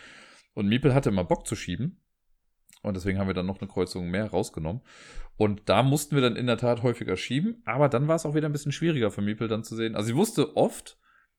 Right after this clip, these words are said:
wo sie reinschieben muss. Aber dann hatte sie das Plättchen falsch gedreht. Also sie hat sich selber wieder eine Wand vor die Nase gesetzt zum Beispiel. Und da musste ich dann so ein kleines bisschen nachhelfen.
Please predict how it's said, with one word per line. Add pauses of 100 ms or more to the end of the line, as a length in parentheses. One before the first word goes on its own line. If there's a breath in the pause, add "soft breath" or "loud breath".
(400)
wo
sie
reinschieben
muss. (840)
Aber
dann
hatte
sie
das
Plättchen
falsch
gedreht.
Also
sie
hat
sich
selber
wieder
eine
Wand
vor
die
Nase
gesetzt
zum
Beispiel.
Und
da
musste
ich
dann
so
ein
kleines
bisschen
nachhelfen.